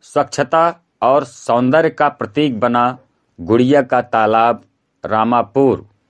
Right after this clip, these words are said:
आपको बता दें, खबर है जनपद प्रतापगढ़ के रानीगंज क्षेत्र के ग्राम सभा रामापुर में एक गुड़िया का तालाब बना हुआ है, जिसकी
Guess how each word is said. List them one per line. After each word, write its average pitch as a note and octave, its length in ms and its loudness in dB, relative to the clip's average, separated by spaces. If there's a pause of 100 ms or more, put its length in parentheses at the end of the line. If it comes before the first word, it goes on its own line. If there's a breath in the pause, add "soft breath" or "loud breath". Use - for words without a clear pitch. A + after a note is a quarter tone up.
(160)
आपको B2+ 360 -2
बता C#3+ 300 2
दें, D3 320 -2 (220)
खबर C3+ 320 0
है C#3+ 180 2
जनपद B2+ 400 -2
प्रतापगढ़ C3+ 640 0
के B2 280 -2 (520)
रानीगंज C3+ 640 0
क्षेत्र D3 480 -2
के A2 340 -2 (320)
ग्राम C#3 320 -2
सभा A2+ 380 0 (400)
रामापुर B2+ 560 -2
में A#2 340 -2 (240)
एक C#3 240 0
गुड़िया B2 340 0
का C#3 220 0
तालाब B2 420 0
बना B2 240 -2
हुआ G#2+ 340 0
है, G2+ 380 0 (400)
जिसकी D3+ 580 0